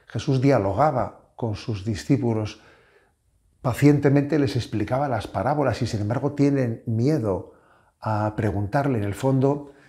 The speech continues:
les falta la confianza en el amor de Dios. Hay una resistencia grande a, a descubrir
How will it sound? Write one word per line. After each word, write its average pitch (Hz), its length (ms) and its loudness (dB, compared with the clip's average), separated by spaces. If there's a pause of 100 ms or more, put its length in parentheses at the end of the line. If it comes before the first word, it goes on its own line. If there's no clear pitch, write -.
(420)
les 120 200 -2
falta 131 320 2
la 135 160 2
confianza 117 920 0
en 117 200 0
el 107 120 0
amor 113 360 -2
de 113 120 0
Dios. 107 600 -4 (380)
Hay 110 180 -2
una 120 160 0
resistencia 120 720 -2
grande 117 540 0 (260)
a, 123 120 0 (320)
a 117 140 0
descubrir 120 680 0